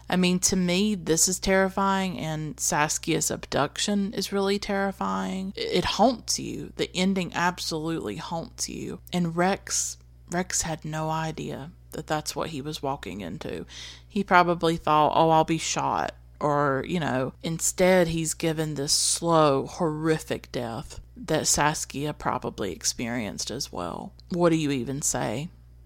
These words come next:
It is deeply, deeply terrifying. The way that it was filmed, like, you just see his hands, or you see his feet, or you see his face. You hear him screaming.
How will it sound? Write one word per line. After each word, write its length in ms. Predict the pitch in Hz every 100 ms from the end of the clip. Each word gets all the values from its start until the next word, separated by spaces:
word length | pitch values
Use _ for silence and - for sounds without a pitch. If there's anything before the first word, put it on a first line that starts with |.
| - -
It 140 | 170 165
is 240 | 160 - - - -
deeply, 640 | - 165 156 - 104 90 85 -
deeply 420 | 156 147 - 135
terrifying. 920 | - 143 104 156 - - - - - - -
The 160 | 165
way 220 | 160 156 156
that 160 | 156
it 100 | 151
was 220 | 151 -
filmed, 480 | - 170 165 143 143
like, 240 | 147 - 151
you 80 |
just 260 | 151 156 -
see 180 | - 165
his 200 | 160 -
hands, 480 | 190 180 156 147 143
or 40 |
you 120 | 147
see 240 | - 151 160
his 160 | 160
feet, 500 | - 185 165 127 -
or 40 | -
you 100 | -
see 240 | 160 160
his 160 | 165 -
face. 480 | - 165 147 143 -
You 120 | 180
hear 200 | 180 165
him 160 | 165
screaming. 1120 | 165 - - - 175 190 208 175 147 - 50